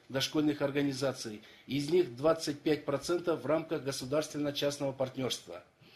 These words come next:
Э, в целом, охват детей в возрасте от трех до шести лет дошкольным воспитанием составил восемьдесят шесть процентов,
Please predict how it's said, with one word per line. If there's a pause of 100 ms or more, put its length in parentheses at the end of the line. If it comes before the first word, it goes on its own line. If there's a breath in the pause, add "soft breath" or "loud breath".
(280 loud breath)
Э,
в
целом,
охват
детей (100)
в
возрасте
от
трех
до
шести (220 loud breath)
лет
дошкольным (140)
воспитанием
составил (300 loud breath)
восемьдесят
шесть
процентов,